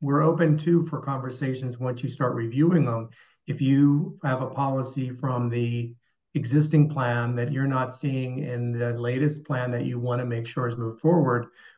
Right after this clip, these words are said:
we can have a conversation about that through your, you know, your edits by what happened at this policy, and I'd like to see it in the new plan. Um,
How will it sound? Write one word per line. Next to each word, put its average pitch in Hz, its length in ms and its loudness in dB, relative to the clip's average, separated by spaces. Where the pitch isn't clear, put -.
we 139 80 2
can 127 160 2
have 127 180 0
a 127 80 -2
conversation 127 720 -2
about 127 320 -2
that 120 260 -2
through 127 200 -6
your, 117 440 -4
you 123 80 -2
know, 120 60 0
your 117 280 0
edits 139 280 2
by 117 240 -4
what 127 280 -4
happened 139 300 0
at 117 100 -6
this 117 140 -8
policy, 127 480 -2
and 117 80 -4
I'd 120 140 -4
like 120 180 -2
to - 100 -16
see 127 240 -4
it 120 80 -4
in 135 120 -2
the 123 80 -4
new 123 180 -4
plan. 147 580 -4
Um, 113 460 -4